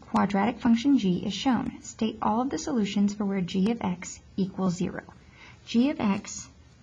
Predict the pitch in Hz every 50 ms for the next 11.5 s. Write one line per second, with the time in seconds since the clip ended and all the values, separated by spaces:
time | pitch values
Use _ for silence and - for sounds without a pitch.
0 | - - - - 220 220 214 226 226 214 202 185 180 180 180 185 185 196 - -
1 | - - - 196 170 165 - - - - 233 214 196 202 214 226 247 269 254 -
2 | - 285 269 226 196 185 190 190 190 190 202 202 208 202 196 190 185 180 185 180
3 | 185 175 175 175 - - - - - - - - - - - - - - - -
4 | - - - 208 196 196 226 233 - 285 277 294 302 320 339 330 285 233 196 190
5 | 214 247 - - - - - - - - - - - - - - - - - -
6 | - - - - - - - - - - - - - - 202 190 - 202 190 185
7 | 180 185 190 196 190 190 185 185 185 185 185 185 180 180 - 180 175 175 175 175
8 | - 226 240 277 302 349 330 - - - - - - - - - - - - -
9 | - - - - - - - - - - - - - - - 208 214 214 220 214
10 | 208 202 202 190 196 190 190 190 190 190 185 185 185 185 185 - 190 170 170 175
11 | 180 175 - - - - - 208 202